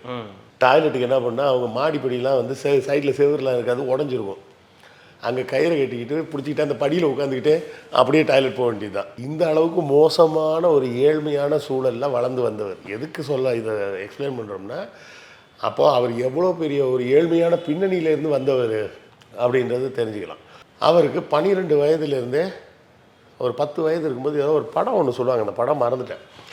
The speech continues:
Speaker 2: அதுல வந்து கே ஜி பி உளவாளிகள்லாம் எப்படி, அஹ், உளவு வேலைகள்லாம் பார்க்குறாங்க அப்படின்றதெல்லாம் பார்த்து, நானும் வளர்ந்து கே ஜி பியில் ஒரு பெரிய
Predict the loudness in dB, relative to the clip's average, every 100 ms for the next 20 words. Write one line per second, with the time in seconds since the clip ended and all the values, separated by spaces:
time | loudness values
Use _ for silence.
0 | -18 -2 0 0 -2 0 0 0 -2 -2
1 | 2 2 4 2 0 -2 -2 -2 -2 -2
2 | -2 -2 -4 -4 -4 -4 -6 -8 -12 -18
3 | -4 0 0 0 -2 -4 -6 -6 -6 -6
4 | -8 -8 -10 -12 -10 -6 -6 -6 -8 -10
5 | -8 -8 -8 -12 -20 -20 -20 -10 -2 2
6 | 4 4 4 2 0 2 2 4 0 -2
7 | -4 -4 -6 -8 -4